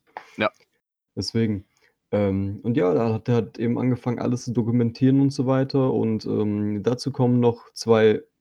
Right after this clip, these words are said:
Speaker 2: weitere Protagonisten, sag ich mal. Und zwar
Speaker 1: Steve
Speaker 2: dieser
Speaker 1: und Richard.
Speaker 2: Steve und, ist der Richard?
Speaker 1: Äh, Matt,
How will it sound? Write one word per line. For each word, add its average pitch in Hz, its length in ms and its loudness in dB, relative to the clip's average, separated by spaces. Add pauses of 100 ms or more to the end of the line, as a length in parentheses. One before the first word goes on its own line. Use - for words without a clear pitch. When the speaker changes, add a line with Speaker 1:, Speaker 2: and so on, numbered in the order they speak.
(140)
Speaker 2:
weitere 151 760 0 (640)
Protagonisten, 123 600 0
sag 147 200 6
ich 143 120 -6
mal. 151 280 0 (1080)
Und 113 160 -6
zwar 135 440 -2 (960)
Speaker 1:
Steve - 280 -6
Speaker 2:
dieser 107 100 2
Speaker 1:
und 107 100 2
Richard. - 420 -6 (680)
Speaker 2:
Steve - 480 0
und, 104 200 -8 (460)
ist - 160 -12
der 76 140 -2
Richard? 151 480 -6 (580)
Speaker 1:
Äh, 120 120 0
Matt, 113 400 0